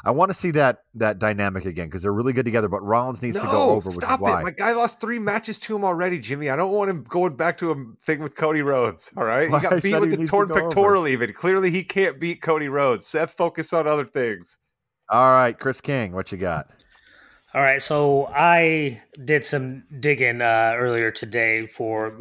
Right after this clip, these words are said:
Speaker 3: the Rumble 'cause I wanted to see
Speaker 1: If you
Speaker 3: what
Speaker 1: bring
Speaker 3: some
Speaker 1: out
Speaker 3: odd-
Speaker 1: stats for officials, I'm gonna, I'm gonna lose it, just so you know.
Speaker 3: <laughs> No, but I wanted to bring out some odds and, and let you guys know what, what Vegas is thinking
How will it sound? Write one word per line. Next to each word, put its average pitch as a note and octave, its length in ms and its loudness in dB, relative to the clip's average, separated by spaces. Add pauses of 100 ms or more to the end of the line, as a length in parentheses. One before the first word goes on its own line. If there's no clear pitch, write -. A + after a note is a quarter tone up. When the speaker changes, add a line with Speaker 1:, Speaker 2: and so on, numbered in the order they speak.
Speaker 3:
the A2+ 100 -4
Rumble G#2+ 480 -4
'cause B2 160 -10
I D3 140 0
wanted F#3 220 2
to B2+ 60 -2
see - 180 -2
Speaker 1:
If D#3 40 0
you C4 80 4
Speaker 3:
what C4+ 80 -2
Speaker 1:
bring C4+ 160 6
Speaker 3:
some A3+ 100 8
Speaker 1:
out A#2+ 40 -6
Speaker 3:
odd- B2+ 180 0 (100)
Speaker 1:
stats D#3 280 4
for C#3 240 6
officials, B2+ 500 0
I'm B2+ 140 2
gonna, A#2+ 200 -2
I'm - 240 0
gonna - 300 2
lose - 100 -2
it, A#3+ 180 2
just - 200 0
so G#3 100 2
you F#3 80 -4
know. F3 540 -2 (320)
Speaker 3:
<laughs> - 320 -18
No, F#3 220 4
but F#3+ 100 6
I F#3 60 8
wanted G3 240 4
to F3 80 0
bring F3 180 4
out D#3+ 160 6
some D3 180 -4
odds A#2+ 600 4 (360)
and, B2+ 140 0
and C3 180 2
let C3+ 140 2
you C3 80 -2
guys B2+ 240 4
know B2+ 180 0
what, B2 380 -2
what A#2+ 220 -4
Vegas B2+ 480 0
is - 160 -10
thinking A2 560 -6